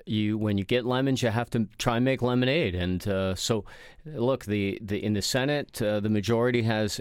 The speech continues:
a, a veto-proof majority, which is a significant, uh, challenge. And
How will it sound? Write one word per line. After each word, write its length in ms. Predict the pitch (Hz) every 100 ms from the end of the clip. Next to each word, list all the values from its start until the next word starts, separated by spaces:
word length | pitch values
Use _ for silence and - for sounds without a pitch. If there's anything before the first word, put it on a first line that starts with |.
| -
a, 280 | 107 98 98
a 60 | 107
veto-proof 600 | 90 127 160 - 156 -
majority, 580 | 120 117 127 165 90 87
which 400 | 98 110 110 120
is 200 | 104 110
a 100 | 101
significant, 1080 | - 113 107 131 156 143 131 127 110 -
uh, 180 | 110 110
challenge. 680 | - 131 131 160 85 - - - - - - -
And 560 | 123 117 113 107 104